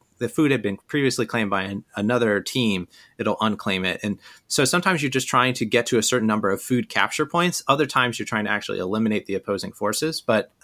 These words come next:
for an R T S game from nineteen ninety-four, it's actually pretty fully featured. You can, you can use mouse,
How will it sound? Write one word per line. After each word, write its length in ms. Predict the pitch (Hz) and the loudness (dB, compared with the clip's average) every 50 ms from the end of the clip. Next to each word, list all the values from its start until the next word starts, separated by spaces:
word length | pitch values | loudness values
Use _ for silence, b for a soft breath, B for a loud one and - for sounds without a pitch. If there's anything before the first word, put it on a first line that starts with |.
| - _ - - - | -20 _ -16 -14 -10
for 280 | - - 196 247 277 262 | -4 0 2 2 4 2
an 160 | 196 135 - - | 2 0 2 2
R 140 | 131 156 170 | 4 4 4
T 200 | - - 143 139 | 2 2 2 2
S 140 | 135 - | 0 0
game 220 | - 127 120 110 110 | 0 0 0 0 0
from 180 | - 160 165 | 0 0 0
nineteen 300 | 147 139 139 131 - 131 | 0 0 -2 -2 -2 -2
ninety-four, 400 | 113 107 107 - - 135 131 107 | 0 0 -2 -2 0 2 2 2
it's 180 | - 135 135 - | 2 0 -2 0
actually 580 | - 170 240 - - - 220 190 160 127 107 B B B B _ _ | 0 0 0 -2 -2 0 2 2 4 2 2 B B B B _ _
pretty 380 | - - - 269 302 294 269 - | -10 -4 -2 -2 0 0 0 -2
fully 360 | - - - 175 175 156 139 | -2 0 2 4 4 4 4
featured. 540 | 131 - 180 214 - - 117 101 95 92 - _ _ _ _ | 2 2 0 2 2 2 0 0 0 -2 -6 _ _ _ _
You 180 | - 139 190 190 | -2 -2 -2 0
can, 420 | - 208 180 156 135 123 117 113 - - | 2 2 2 4 4 2 2 0 -4 -4
you 100 | 147 170 | -4 -2
can 180 | - 196 160 | 0 0 2
use 420 | 135 139 151 165 156 - - - - _ _ _ _ - | 4 4 4 4 4 0 -4 -6 -10 _ _ _ _ -4
mouse, 500 | 113 120 117 117 151 170 - - - - | 2 4 6 6 6 4 2 -2 -4 -6